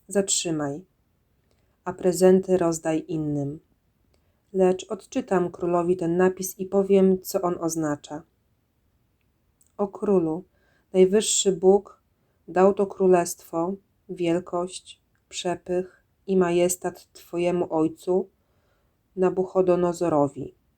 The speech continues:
Bóg dał mu także wielkość, która wszystkie ludy, narody i języki napełniła lękiem i bojaźnią, gdyż zabijał, kogo chciał,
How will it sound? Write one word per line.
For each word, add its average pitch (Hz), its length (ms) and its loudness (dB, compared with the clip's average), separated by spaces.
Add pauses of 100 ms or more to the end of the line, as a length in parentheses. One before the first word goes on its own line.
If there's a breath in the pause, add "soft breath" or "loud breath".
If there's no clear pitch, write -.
(1160)
Bóg 196 420 2
dał 190 280 4
mu 202 160 2
także 185 400 -4
wielkość, 147 840 -6 (580)
która 185 200 2
wszystkie 202 500 -2
ludy, 170 600 0 (200)
narody 180 460 2
i 175 120 -4
języki 185 800 0 (540)
napełniła 180 540 2
lękiem 170 460 0
i 160 100 -4
bojaźnią, 143 800 -4 (540)
gdyż 165 720 -4 (160)
zabijał, 175 640 2
kogo 156 300 -6
chciał, 180 520 0